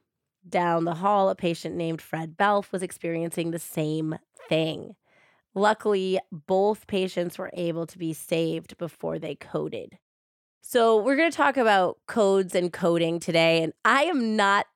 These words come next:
a nurse or a medical professional, obviously. <laughs> Yeah, we've talked about this in the past,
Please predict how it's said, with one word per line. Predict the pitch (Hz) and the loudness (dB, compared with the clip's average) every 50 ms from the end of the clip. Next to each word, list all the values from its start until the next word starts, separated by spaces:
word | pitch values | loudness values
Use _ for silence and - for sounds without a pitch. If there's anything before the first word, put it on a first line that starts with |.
| _ _ - | _ _ 0
a | 254 262 | 0 4
nurse | 226 214 208 220 - | 4 4 4 4 4
or | 233 208 | 2 2
a | 202 | 2
medical | 180 170 165 185 - 247 277 | 4 2 2 2 2 2 2
professional, | 359 339 262 - 214 190 180 - 196 190 185 | 0 0 2 4 2 2 2 2 2 2 4
obviously. | 190 - 175 170 170 175 170 185 196 196 214 269 311 - - | 4 4 4 4 2 0 0 0 -2 0 0 0 -2 -4 -4
<laughs> | - 339 247 240 220 - - | -4 -4 -4 -4 -6 0 2
Yeah, | 311 262 208 | 4 4 6
we've | 208 226 220 220 | 4 2 0 2
talked | 220 240 214 247 254 | 2 2 2 2 0
about | 294 254 247 226 220 - | 0 2 2 2 2 2
this | 226 220 208 | 0 -2 -2
in | 220 254 | -2 -4
the | 269 262 | -4 0
past, | 220 233 180 175 170 180 190 - - | 2 2 4 4 2 2 0 -4 -10